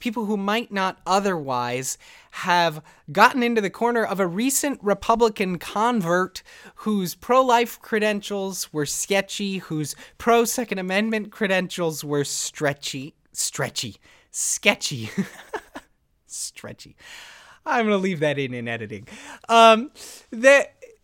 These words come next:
the, the reason people flocked to this guy is because he seemed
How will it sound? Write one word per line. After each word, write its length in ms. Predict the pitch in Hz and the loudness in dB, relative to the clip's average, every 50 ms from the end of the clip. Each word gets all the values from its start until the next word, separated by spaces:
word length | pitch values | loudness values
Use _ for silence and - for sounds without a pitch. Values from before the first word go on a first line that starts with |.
| _ - _ - | _ -20 _ 2
the, 200 | 220 247 247 - | 4 4 4 4
the 160 | 220 214 254 240 | 6 4 4 6
reason 440 | 233 294 320 330 311 330 320 320 | 6 4 2 2 2 0 -2 0
people 280 | 294 294 285 285 285 262 | 0 0 0 2 0 -2
flocked 420 | 214 - 269 269 294 339 339 _ | 0 2 4 4 4 4 2 _
to 80 | - 269 | -8 -2
this 220 | 226 226 220 214 | 0 0 0 0
guy 420 | - - 196 185 190 214 247 285 277 | 0 0 2 4 6 6 6 6 4
is 220 | - 262 277 247 269 | 0 -2 -2 -2 0
because 600 | 277 285 262 - - 311 330 330 320 311 262 - | -2 -2 -2 -2 6 8 8 8 8 6 4 0
he 180 | - 302 294 | 0 0 0
seemed 760 | 277 - - - 311 320 320 311 302 285 277 285 285 285 262 | 0 -2 -2 -2 -4 -2 0 0 0 0 0 0 -2 -4 -6